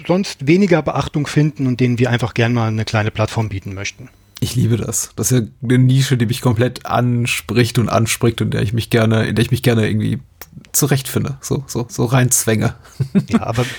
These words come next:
Speaker 1: we-, wem, wem das zu nischig ist, wir reden auch manchmal über groß-, also wir haben auch schon mal einen Schwarzenegger-Film im Programm gehabt. Aber
Speaker 2: Ja.
Speaker 1: ansonsten gilt, aber ansonsten gilt das Motto, bevor wir über Terminator reden, reden wir über Cybercop.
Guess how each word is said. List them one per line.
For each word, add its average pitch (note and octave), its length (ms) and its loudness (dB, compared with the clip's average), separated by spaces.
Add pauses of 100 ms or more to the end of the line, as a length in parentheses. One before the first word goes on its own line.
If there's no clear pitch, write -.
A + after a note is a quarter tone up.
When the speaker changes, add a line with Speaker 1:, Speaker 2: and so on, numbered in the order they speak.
Speaker 1:
we-, D3+ 160 -2
wem, D#3+ 200 2
wem E3+ 120 4
das E3+ 180 0
zu G3 340 0
nischig E3 540 2
ist, D3 240 -2
wir B2 260 -2
reden D#3+ 280 4
auch C3+ 140 0
manchmal B2 420 -2
über A#2 160 -4
groß-, A2+ 340 -2
also A2+ 120 -2
wir A2+ 80 2
haben D3 80 4
auch C#3 100 2
schon C3 120 -2
mal A2+ 60 0
einen A2 60 -4
Schwarzenegger-Film G#2+ 760 -4
im G#2 100 -10
Programm - 340 -10
gehabt. - 280 -6
Aber C#3+ 140 4
Speaker 2:
Ja. D3 60 4
Speaker 1:
ansonsten F#3 320 2
gilt, D#3 280 0 (240)
aber C3 200 0
ansonsten C3+ 480 2
gilt C3+ 320 0
das C3+ 140 2
Motto, C3 340 0
bevor C3+ 360 0
wir C#3+ 100 4
über B2+ 160 0
Terminator C3 540 0
reden, A2+ 220 -2
reden G#2+ 260 -4
wir G#2+ 80 -4
über G#2 140 -6
Cybercop. - 500 -8